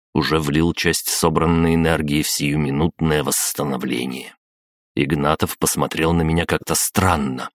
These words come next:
сдавленно кивнул и: "Максим! Максим Константинович!" Ко мне подлетели Света и Лиза. Тут же был и герцог с невестой.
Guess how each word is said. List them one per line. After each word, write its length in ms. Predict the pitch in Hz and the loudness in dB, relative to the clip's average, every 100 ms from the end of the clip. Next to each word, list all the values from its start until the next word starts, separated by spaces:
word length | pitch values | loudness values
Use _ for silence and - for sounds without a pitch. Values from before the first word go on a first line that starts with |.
| _ _ - | _ _ -4
сдавленно 800 | 67 65 65 90 87 82 82 82 | -4 -2 0 2 2 4 2 0
кивнул 640 | 76 62 65 85 85 78 | -4 -4 0 2 2 2
и: 160 | 87 87 _ _ _ _ _ | 0 -2 _ _ _ _ _
"Максим! 640 | 139 156 - - 180 143 98 _ _ _ - | -2 0 0 0 2 2 0 _ _ _ -2
Максим 440 | 101 - 135 120 | 0 0 2 4
Константинович!" 1120 | 120 113 - 107 117 - 185 113 85 - - _ _ - | 2 0 0 0 0 2 4 4 2 -2 -10 _ _ -4
Ко 120 | 73 | -2
мне 220 | 69 80 | 0 0
подлетели 540 | 107 82 87 95 90 87 | 0 2 2 2 2 0
Света 540 | - - 69 90 - | -2 -4 -2 -2 0
и 140 | 78 80 | 0 0
Лиза. 480 | 71 71 - - - _ - | -2 -2 -4 -8 -18 _ 0
Тут 200 | 107 107 | 0 2
же 160 | 90 | 0
был 220 | 90 101 | 2 4
и 20 | 101 | 4
герцог 480 | 87 80 - 87 | 2 0 0 -4
с 160 | - - | -2 2
невестой. 720 | 98 80 64 - - 65 - | 2 2 0 -4 -4 -8 -10